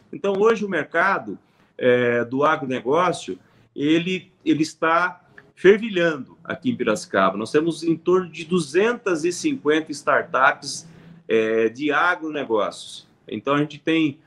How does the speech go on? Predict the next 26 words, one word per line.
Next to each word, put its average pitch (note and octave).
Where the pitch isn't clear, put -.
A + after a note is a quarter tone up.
alguns, D3
é, B2
é, A#2+
núcleos E3
ali C3
no C#3+
Parque C3+
Tecnológico, C#3+
o, C3
a B2
próprio, E3
o B2
próprio E3+
núcleo D#3
do C3
Parque C3+
Tecnológico. C#3+
Eh, B2+
nós B2+
temos, C3
eh, A#2
algumas, C3
algumas A#2+
empresas C3+
nesse A2
aspecto. D3